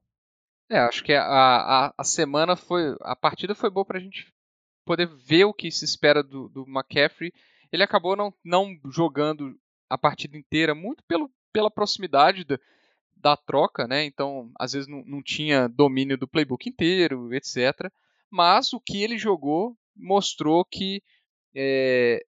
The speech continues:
dá um ânimo, né? Ele jogou pou-, poucos snaps, teve poucas carregadas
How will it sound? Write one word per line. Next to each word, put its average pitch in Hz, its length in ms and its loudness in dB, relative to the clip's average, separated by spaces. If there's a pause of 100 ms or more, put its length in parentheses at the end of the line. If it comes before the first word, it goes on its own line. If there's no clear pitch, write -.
(140)
dá 156 120 6
um 233 140 0
ânimo, 143 380 0
né? 131 200 -2
Ele 117 140 -10
jogou 135 400 -6 (580)
pou-, 185 240 4 (100)
poucos 196 260 4
snaps, 156 520 0
teve 160 200 -4 (120)
poucas 190 300 0
carregadas 160 800 4